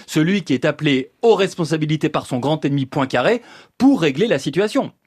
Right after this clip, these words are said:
La situation, elle est dramatique. La France est attaquée de toutes parts. C'est la Première Guerre mondiale, bien sûr. Les offensives Nivelle ont échoué. Il y a, euh, des mutineries. On commence à s'interroger sur la suite de la guerre. Et Georges Clémenceau, le tigre,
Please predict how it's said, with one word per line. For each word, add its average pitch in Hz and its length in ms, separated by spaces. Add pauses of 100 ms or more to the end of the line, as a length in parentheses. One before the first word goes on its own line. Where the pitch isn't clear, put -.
(340)
La 139 120
situation, 135 380
elle 117 80
est - 20
dramatique. 131 560 (240)
La 127 140
France 135 240
est - 100
attaquée 117 280
de - 60
toutes 175 200
parts. 208 320
C'est - 120
la 104 120
Première 117 320
Guerre 117 160
mondiale, 117 240
bien 127 160
sûr. 202 240 (260)
Les 123 160
offensives 135 420
Nivelle 135 280
ont 107 180
échoué. 202 520 (260)
Il 131 160
y 151 100
a, 147 220 (280)
euh, 113 80
des 123 140
mutineries. 196 840
On 120 120
commence 139 320
à 123 40
s'interroger 139 600
sur 123 160
la 117 100
suite 120 160
de 117 60
la 110 120
guerre. 185 280 (420)
Et 220 320 (260)
Georges 170 420
Clémenceau, 143 500
le 143 120
tigre, 202 380